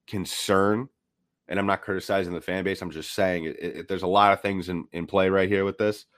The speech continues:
but it, it, it's, this whole team has to be better,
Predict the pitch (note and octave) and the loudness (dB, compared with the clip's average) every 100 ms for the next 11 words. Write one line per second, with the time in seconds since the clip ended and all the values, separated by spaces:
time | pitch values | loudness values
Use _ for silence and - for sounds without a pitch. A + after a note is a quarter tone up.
0 | _ _ _ _ _ - E2 - G3+ - | _ _ _ _ _ -4 -4 -2 -6 -4
1 | A#2+ A2+ - C3 - - - _ _ _ | -4 -4 -2 -4 -6 -16 -20 _ _ _
2 | _ _ _ _ _ _ _ _ _ _ | _ _ _ _ _ _ _ _ _ _
3 | - A#2+ D3 B2+ C#3 A2 G2 F2+ D#2 D#2 | -6 -2 2 2 2 2 2 0 -6 -4
4 | E2 D2+ C2+ | -4 -4 -6